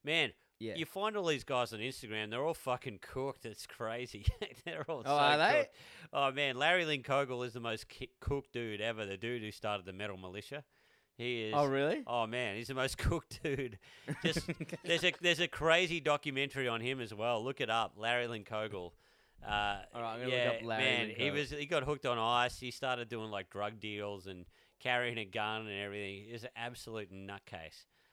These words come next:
Speaker 1: Um,
Speaker 2: These cunts would have made millions of dollars. Remember, like, everyone used to, like, all these fuckheads at high school. Like, I used to like motorbikes, but not like they liked motorbikes, even though I had a motorbike and none of those cunts did. You know, when
Speaker 1: Yeah, yeah.
Speaker 2: people, like, they're, like, a motor go-, bike group,
Speaker 1: Yeah.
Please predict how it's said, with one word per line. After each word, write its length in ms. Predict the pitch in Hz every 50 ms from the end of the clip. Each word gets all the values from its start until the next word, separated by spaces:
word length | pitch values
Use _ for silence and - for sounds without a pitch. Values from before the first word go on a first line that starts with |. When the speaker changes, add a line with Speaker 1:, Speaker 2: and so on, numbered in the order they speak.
| _ _ _ _ _ _ _ _ _ _ - -
Speaker 1:
Um, 160 | 101 98 127
Speaker 2:
These 200 | 175 208 233 -
cunts 180 | - 262 254 233
would 100 | 233 202
have 60 | 185
made 160 | 170 160 151 143
millions 320 | 139 139 135 139 139 131
of 120 | 135 135
dollars. 240 | 127 131 127 127 131
Remember, 320 | 143 156 170 185 202 226 220
like, 260 | 190 160 143 139 - -
everyone 360 | 143 135 135 135 131 131 135
used 200 | 135 131 123 -
to, 100 | 131 123
like, 160 | 123 120 113
all 80 | 123 131
these 180 | 131 127 120
fuckheads 480 | - - 127 123 - - 127 127 110 117
at 60 | 113
high 260 | 104 107 110 110 113
school. 260 | 113 - - 131 123
Like, 180 | 104 110 113 104
I 40 | 113
used 200 | 143 147 135 -
to 60 | 131
like 180 | 120 117 107 85
motorbikes, 580 | 110 113 110 110 113 98 104 101 98 90 85 - -
but 100 | 101 101
not 260 | 95 107 110 107 -
like 260 | 101 110 101 98 -
they 180 | - 104 101 104
liked 300 | 107 107 110 113 - -
motorbikes, 540 | 113 110 113 120 107 131 147 175 - - -
even 220 | 131 135 131 127 123
though 220 | 120 117 113 104
I 140 | 104 110 104
had 280 | 101 107 110 110 107 104
a 60 | 101
motorbike 560 | 107 107 101 101 104 95 98 101 98 98 -
and 140 | 110 107 107
none 140 | 104 104 104
of 60 | 101
those 240 | 98 98 104 104 -
cunts 300 | - 110 107 101 - -
did. 220 | - 113 135 143
You 80 | 151 147
know, 160 | 147 147 143
when 180 | 135 127 120
Speaker 1:
Yeah, 180 | 117 117 117 107 95 95
yeah. 60 | 87 - _ _ _ -
Speaker 2:
people, 220 | - 139 139 139
like, 220 | 139 135 123 117 113
they're, 140 | 131 139 135
like, 140 | 127 117
a 40 | 131
motor 340 | 117 113 110 107 113 117 123
go-, 240 | 110 - 120 117 - -
bike 580 | 98 113 113 117 117 117 117 101 - - - _ _
group, 380 | - 120 117 127 165 185 180 - - - _ _ -
Speaker 1:
Yeah. 200 | 113 113 104